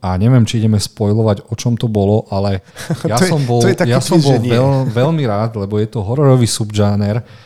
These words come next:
Speaker 1: na ktorý stále
Speaker 2: Mhm.
Speaker 1: čakám, že do-, dostaneme niečo brutálne a škoda, že to išlo takým... Mne sa zdalo, že oni nechtiac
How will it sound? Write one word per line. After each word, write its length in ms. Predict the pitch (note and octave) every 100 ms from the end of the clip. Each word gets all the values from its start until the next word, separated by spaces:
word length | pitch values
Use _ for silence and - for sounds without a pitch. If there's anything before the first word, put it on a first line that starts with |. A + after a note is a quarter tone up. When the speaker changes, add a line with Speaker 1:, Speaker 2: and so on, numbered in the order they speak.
| - _
Speaker 1:
na 140 | -
ktorý 320 | - B2+ C#3
stále 320 | - - A#2 F3+
Speaker 2:
Mhm. 80 |
Speaker 1:
čakám, 360 | F3+ F3+ B2 A#2
že 160 | A2+ G#2
do-, 240 | G#2+ A2
dostaneme 640 | - A#2+ C3 - C#3+ C3 A2
niečo 320 | G#2 A2+ C#3
brutálne 560 | A2+ G#2+ - A2 G#2+ G#2+
a 80 |
škoda, 480 | F#2+ - - D3 E3
že 160 | A2+ A#2
to 80 | A2+
išlo 240 | A2 A2
takým... 480 | A2 - A#2 G#2 G2 - - - - -
Mne 140 | C#3
sa 160 | - C#3
zdalo, 240 | B2+ C#3+
že 160 | A#2+ A#2
oni 160 | B2
nechtiac 400 | A#2+ B2+ - A#2+